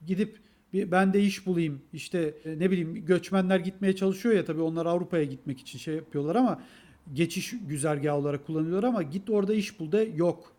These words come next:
E, bana iş verin, maaş ver desen veremez. E, sigorta bile yapamaz. İki tane evin penceresini bile düzeltemiyorlar. Yani,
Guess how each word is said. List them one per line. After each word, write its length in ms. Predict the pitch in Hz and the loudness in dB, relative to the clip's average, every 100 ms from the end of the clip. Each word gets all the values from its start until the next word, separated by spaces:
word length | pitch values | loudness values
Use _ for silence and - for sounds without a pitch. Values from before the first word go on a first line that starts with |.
| - | -10
E, 140 | 151 | -2
bana 200 | 156 202 | 0 2
iş 200 | 208 208 | 2 0
verin, 200 | 202 202 | 0 2
maaş 360 | 196 196 214 208 | 4 2 2 0
ver 200 | 185 165 | -2 0
desen 440 | 170 208 208 180 | -4 -2 -2 -2
veremez. 560 | 151 165 185 135 - - _ - | 0 2 2 0 -8 -16 _ -10
E, 120 | 147 | -8
sigorta 520 | - 160 190 202 208 | -6 4 6 6 4
bile 120 | 180 | 4
yapamaz. 600 | 160 139 147 135 117 - - - | 2 0 -4 -6 -8 -14 -16 -12
İki 240 | 196 - | -6 -2
tane 300 | 233 202 190 | 2 4 4
evin 260 | 175 180 220 | 2 2 -2
penceresini 720 | - 170 170 196 202 196 214 | -2 -4 2 4 4 2 -2
bile 200 | 208 202 | 2 0
düzeltemiyorlar. 840 | 160 175 170 190 185 147 127 113 - | 0 0 0 2 2 0 -2 -8 -6
Yani, 280 | 147 165 | -2 0